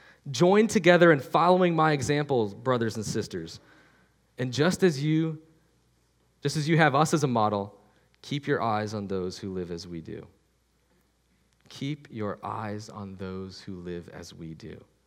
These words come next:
I think this is the, the key to the question, how does the resurrection affect my life now? How does that future reality make its way into the present?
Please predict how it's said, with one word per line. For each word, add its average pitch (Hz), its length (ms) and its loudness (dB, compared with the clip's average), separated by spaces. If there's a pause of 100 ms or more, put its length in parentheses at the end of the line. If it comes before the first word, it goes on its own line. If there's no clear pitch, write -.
(680)
I - 40 -20
think 151 200 -8
this 135 180 -4
is 135 140 -6
the, 127 160 -2
the 123 160 -12
key 123 460 -6
to - 140 -12
the 104 100 -6
question, 104 680 -8 (480)
how - 240 -8
does 127 160 -6
the 117 120 -6
resurrection 104 800 -8
affect - 440 -14
my 90 160 -10
life 85 340 -12
now? 80 360 -16 (760)
How - 220 -12
does 127 200 -4
that 113 200 -4
future 135 480 -10
reality 104 640 -4 (300)
make 104 340 -6
its 120 180 -8
way 101 260 -2
into 90 200 -10
the 87 80 -8
present? 80 460 -12